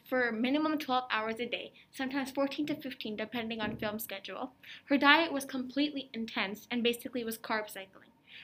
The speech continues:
Her trainer said that she cycled through days of high carbohydrates and low fat consumption versus low carbohydrates and higher fat while maintaining protein intake. Her meals were also time restricted,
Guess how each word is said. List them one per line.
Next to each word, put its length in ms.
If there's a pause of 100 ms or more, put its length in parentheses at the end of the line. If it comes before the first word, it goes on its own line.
(120)
Her 60
trainer 360
said 400
that 260
she 160
cycled 540
through 220
days 320
of 160
high 240
carbohydrates 880 (340)
and 180
low 160
fat 300
consumption 520 (360)
versus 340
low 180
carbohydrates 800
and 120
higher 260
fat 320 (300)
while 160
maintaining 480
protein 400
intake. 460 (680)
Her 140
meals 420
were 160
also 220
time 320
restricted, 560